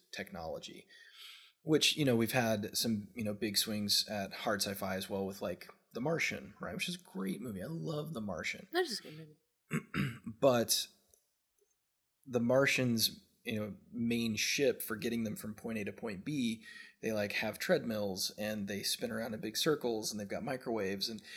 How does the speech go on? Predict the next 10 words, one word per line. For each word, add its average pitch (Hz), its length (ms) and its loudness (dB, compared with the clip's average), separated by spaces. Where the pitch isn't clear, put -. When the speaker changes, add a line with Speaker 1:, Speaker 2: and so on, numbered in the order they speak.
Speaker 1:
you 151 100 2
know, 135 120 12
all 139 220 10
of 123 80 4
these, 120 220 4
like, 110 420 2
very 117 340 2
modern 107 460 -2
conveniences 107 1000 0
that 98 320 -4